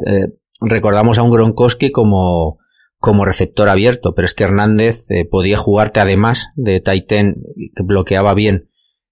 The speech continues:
eh, recibía bien y lo podías poner receptor abierto, un poco como Gronkowski. No solo eso, es que te jugaba de fullback y te jugaba de running back.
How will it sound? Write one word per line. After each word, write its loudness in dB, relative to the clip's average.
eh, -2
recibía 0
bien 0
y -2
lo 0
podías 0
poner 0
receptor -2
abierto, 0
un -6
poco -6
como 0
Gronkowski. -2
No -2
solo 0
eso, -2
es -6
que -4
te -6
jugaba -2
de 0
fullback 0
y -2
te 0
jugaba -2
de -2
running -2
back. -6